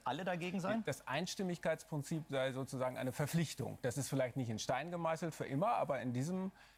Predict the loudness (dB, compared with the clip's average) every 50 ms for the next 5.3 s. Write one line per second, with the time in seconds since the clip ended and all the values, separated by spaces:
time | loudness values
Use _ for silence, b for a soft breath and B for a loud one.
0 | b b -2 0 0 2 2 2 2 4 2 2 0 -4 -14 _ -8 -4 0 2
1 | 4 4 4 4 2 0 -2 -4 -6 -8 -4 0 0 2 2 2 2 0 0 -2
2 | -4 -4 -2 2 2 2 2 2 2 4 4 4 6 4 4 4 4 2 2 2
3 | 2 2 2 4 4 4 4 4 4 2 0 -2 -2 0 2 4 4 4 2 0
4 | -4 -14 _ -20 -20 -14 -6 -2 0 0 0 0 0 0 0 2 2 2 2 2
5 | 2 2 0 -2 -4 -6